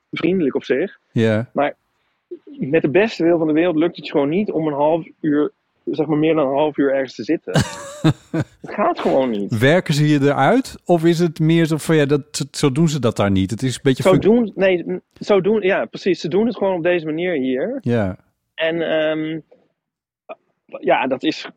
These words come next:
Speaker 1: grappig of zo. Ja, je, je kan er gewoon geen tijd voor inruimen. Zo van, eh, zullen we eens even uit eten?
Speaker 2: Ja, ja,
Speaker 1: Het is
Speaker 2: ja.
Speaker 1: gewoon, het is gewoon functioneel of zo. En, ehm,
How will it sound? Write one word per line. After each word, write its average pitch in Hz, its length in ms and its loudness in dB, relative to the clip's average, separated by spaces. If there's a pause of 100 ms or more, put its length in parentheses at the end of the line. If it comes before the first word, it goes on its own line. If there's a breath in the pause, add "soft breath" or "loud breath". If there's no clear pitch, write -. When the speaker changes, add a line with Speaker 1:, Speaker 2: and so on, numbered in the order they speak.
(160)
Speaker 1:
grappig - 640 -2
of 143 80 -2
zo. 151 120 2
Ja, 147 160 4
je, 160 340 0
je 160 140 0
kan 180 160 2
er 180 60 0
gewoon 175 160 0
geen 160 140 -2
tijd 208 240 2
voor 135 120 -6
inruimen. 117 560 -2
Zo 127 140 0
van, 127 300 -4
eh, 127 60 -6
zullen 139 180 -2
we 135 60 -4
eens 127 140 -10
even 139 220 -4
uit 120 160 -2
eten? 143 380 -2
Speaker 2:
Ja, 135 120 4
ja, 120 60 0
Speaker 1:
Het 110 100 0
is 110 80 0
Speaker 2:
ja. 98 60 -4
Speaker 1:
gewoon, 123 440 -2 (280)
het - 240 -8
is 139 140 -2
gewoon 139 180 2
functioneel 143 520 0
of 131 80 -4
zo. 117 280 2
En, 131 220 -2
ehm, 127 340 -2